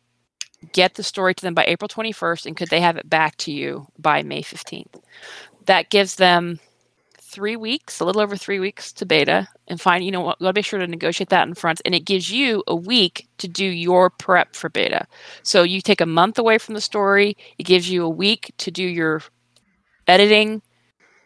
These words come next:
your prep for beta, get all that stuff done, and then send it off to beta. It gives them three weeks with it,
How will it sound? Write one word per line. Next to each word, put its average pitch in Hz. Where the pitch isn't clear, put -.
your 170
prep -
for 202
beta, 190
get 160
all 175
that 202
stuff 175
done, 175
and 165
then 165
send 175
it 196
off 180
to 175
beta. 165
It 156
gives 156
them 160
three 262
weeks 214
with 165
it, 165